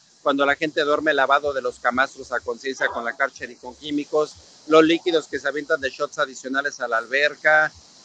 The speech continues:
limpieza de playa diaria de levantar más basura que nunca. O sea, el, el estar al pendiente de cualquier detalle que pueda resultar, este, incómodo para el cliente,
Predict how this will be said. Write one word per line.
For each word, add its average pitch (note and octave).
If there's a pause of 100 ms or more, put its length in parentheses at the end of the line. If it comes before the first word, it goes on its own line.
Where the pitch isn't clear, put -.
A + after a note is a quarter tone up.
(140)
limpieza D#3
de C#3+
playa D3+
diaria D3
de B2
levantar B2
más C#3
basura C#3+
que B2+
nunca. C#3+
O -
sea, D#3+ (320)
el, D3+
el D#3
estar E3+
al F#3+
pendiente D#3+
de D3+
cualquier D#3
detalle D#3
que C#3+
pueda D3
resultar, B2+
este, C#3+
incómodo C#3+
para C3+
el B2
cliente, C#3